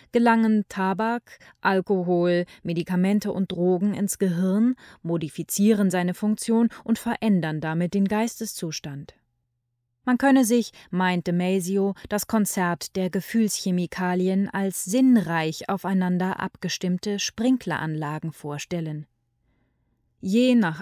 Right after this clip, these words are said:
Art und Menge der ausgeschütteten Substanzen könnten Zustände von Depression,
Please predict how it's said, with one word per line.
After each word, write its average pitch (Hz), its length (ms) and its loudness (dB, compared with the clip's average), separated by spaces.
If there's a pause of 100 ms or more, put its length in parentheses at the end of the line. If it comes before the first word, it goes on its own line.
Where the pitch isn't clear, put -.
Art 190 360 4
und 170 300 -6
Menge 214 480 4
der 175 240 -2
ausgeschütteten 208 760 -2
Substanzen 214 640 -2 (380)
könnten 240 380 4
Zustände 226 580 0
von 175 240 -4
Depression, 220 720 0